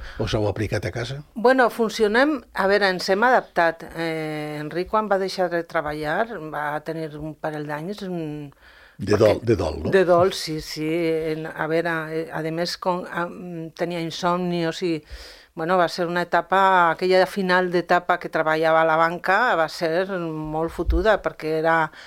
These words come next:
Speaker 2: era todo lo de las subprimes, eh, bueno... tota aquella etapa tan dura. I, i després, bueno, es va adaptar.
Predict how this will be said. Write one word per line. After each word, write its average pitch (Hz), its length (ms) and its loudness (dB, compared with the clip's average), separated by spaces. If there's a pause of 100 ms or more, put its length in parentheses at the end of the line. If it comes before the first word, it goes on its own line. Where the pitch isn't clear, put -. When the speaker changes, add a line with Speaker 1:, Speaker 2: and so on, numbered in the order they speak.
(320)
Speaker 2:
era 165 240 4
todo 170 280 4
lo 170 120 6
de 160 80 2
las 151 160 0
subprimes, 180 840 -2
eh, 175 60 4
bueno... 165 340 -2 (400)
tota 170 260 0
aquella 175 240 2
etapa 165 400 0
tan 165 260 -2
dura. 185 440 4 (580)
I, 170 1080 4 (380)
i 208 160 0 (160)
després, 220 480 4
bueno, 208 480 0
es 180 220 -2
va 190 100 4
adaptar. 185 600 0